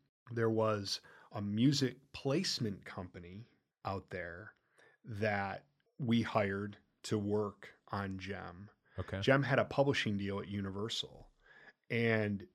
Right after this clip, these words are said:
Speaker 1: a woman that worked at Universal and then left to go out on her own. Her name was Marissa Baldy now. And she was a huge fan of Gem, and she started her own company, and she was like, "Hey, I, I really wanna work this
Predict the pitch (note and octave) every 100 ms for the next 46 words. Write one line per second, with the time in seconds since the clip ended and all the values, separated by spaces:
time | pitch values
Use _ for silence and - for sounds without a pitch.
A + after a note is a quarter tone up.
0 | _ _ - G2+ G#2+ A#2+ B2 G#2+ G#2 G#2
1 | A2 A#2 D3+ D#3 G2+ G#2+ G2+ G2+ F#2+ -
2 | G#2 G2+ G2+ G2+ G2+ G#2 A2+ G#2 - G2
3 | G2+ G2 G2 G2 G2 - G2+ A#2+ G#2+ E2+
4 | G2+ G#2+ _ - - - - _ - G#2+
5 | G#2 G2 G2 A2 G#2+ G2 - G2 F#2 _
6 | - G#2+ F#2+ F2+ E2+ F#2+ G2 F2+ G2+ -
7 | _ _ - - - - _ B2+ A2+ A2
8 | G#2 G2+ - - A#2 F#2 F2+ G#2+ G2 -
9 | G#2 G#2 G2 F2+ G2 G#2+ G2+ G2 - G2+
10 | A2 G#2+ G#2 G#2 G#2+ - G2+ F#2+ F#2+ G#2+
11 | A2 - - G2+ G2+ G2+ F3 D3+ A2+ G#2
12 | A2 A2 G#2+ G#2 A2 C3+ C#3+ A2 G2+ -